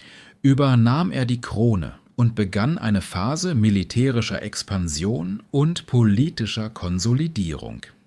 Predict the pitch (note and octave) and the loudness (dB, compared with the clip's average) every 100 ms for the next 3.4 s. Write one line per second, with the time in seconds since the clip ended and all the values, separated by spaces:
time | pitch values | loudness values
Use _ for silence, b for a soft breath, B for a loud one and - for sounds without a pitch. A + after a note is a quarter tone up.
0 | _ b b b b b b G#2 A2+ A2 | _ b b b b b b 2 2 2
1 | - G#2 - C3 E3 C#3+ G2+ A#2+ - - | -2 -2 0 0 0 0 0 -2 -6 -8
2 | C#3 C#3 - B2 A2+ B2+ C3 A#2+ A#2 G2+ | -4 -4 0 -2 2 0 0 0 0 0
3 | - - A3+ | -2 -6 -8